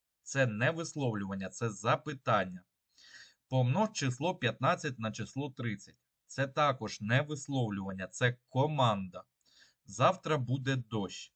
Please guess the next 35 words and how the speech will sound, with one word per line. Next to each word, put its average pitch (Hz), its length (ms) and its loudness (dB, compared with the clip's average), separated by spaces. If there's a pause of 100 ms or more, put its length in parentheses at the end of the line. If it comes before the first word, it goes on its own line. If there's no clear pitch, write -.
(320)
Це 143 200 -4
також 120 560 0
не 113 200 2
висловлювання, 127 1120 0
це 165 280 2
у 160 140 2
нас, 127 480 0
е, 117 220 2
можна 117 340 -2
сказати, 123 500 0
що 120 200 -4
судження 117 840 0 (340)
або 117 280 -2
просто 127 440 -2
розповідне 113 640 -2
речення. 104 520 -6
Да? 127 160 0
Це, 113 140 -10 (240)
е, 113 100 -8
е, 104 300 -6 (1200)
як 117 240 -8
же 107 80 -16
ж - 80 -20
сказати 107 420 -16
українською, 127 800 -8 (840)
думки 127 520 -6
людини. 110 640 -4
Ну, 349 100 -10
скоріш 131 340 -6
за 117 120 -6
все, 120 180 -6
судження 113 520 -6
так 95 220 -10
і 104 40 -8
є. 92 200 -12